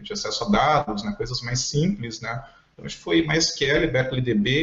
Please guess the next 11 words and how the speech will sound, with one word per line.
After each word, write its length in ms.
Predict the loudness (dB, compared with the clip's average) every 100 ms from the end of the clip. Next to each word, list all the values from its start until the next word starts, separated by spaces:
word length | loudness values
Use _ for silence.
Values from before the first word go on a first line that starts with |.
| 2
e 40 | 2
esses 260 | -2 -4 -4
bancos 560 | 0 0 0 -4 -8 -6
mais 520 | -6 -6 -6 -6 -8
de 80 | -6
memória, 560 | -6 0 4 4 4 6
né, 180 | 4 2
que 80 |
hoje 180 | -6 -6
acho 180 | -8 -10
que 120 | -12